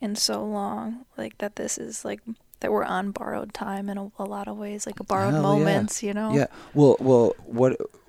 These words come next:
Speaker 2: what would it, what would it take for you to start living your life differently? If someone were to guarantee you only had such and such amount of time left on this planet,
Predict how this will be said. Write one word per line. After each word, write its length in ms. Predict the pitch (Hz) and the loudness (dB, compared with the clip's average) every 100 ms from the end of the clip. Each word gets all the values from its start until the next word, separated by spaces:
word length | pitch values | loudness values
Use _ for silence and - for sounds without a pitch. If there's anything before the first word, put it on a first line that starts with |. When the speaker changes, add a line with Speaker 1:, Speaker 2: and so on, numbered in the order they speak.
| - | -4
Speaker 2:
what 320 | 107 123 - | 6 6 6
would 180 | 127 127 | 6 6
it, 260 | 110 - - _ _ _ _ - | 6 4 -8 _ _ _ _ 0
what 180 | 120 131 | 4 6
would 120 | 156 | 6
it 100 | 131 | 6
take 300 | - 113 - | 6 6 6
for 160 | - | 2
you 180 | 95 92 | 4 4
to 80 | 90 | 2
start 240 | - 92 | 4 4
living 320 | 82 87 87 87 | 4 0 0 -2
your 160 | 80 | -2
life 320 | 67 57 - | 2 0 0
differently? 520 | - - - - 50 - | -4 -6 -6 -8 -8 -4
If 100 | 98 | -2
someone 400 | - 104 110 107 | 2 2 2 4
were 180 | 95 85 | 4 2
to 200 | - 87 | 0 -8
guarantee 580 | - 92 98 95 - 90 | 0 2 2 0 -2 -2
you 340 | 85 85 87 | -2 -2 0
only 200 | 87 87 | 0 -2
had 280 | 85 78 78 | -2 -2 0
such 400 | - - 90 - | 0 2 2 0
and 100 | 85 | -4
such 220 | - 80 | -4 -2
amount 340 | 85 76 73 71 | -2 0 -2 -2
of 140 | - | -6
time 440 | - - 52 50 50 | -8 -6 -6 -6 -10
left 180 | - - | -10 -10
on 120 | 50 | -10
this 160 | 50 - | -10 -10
planet, 380 | - 50 50 | -10 -8 -10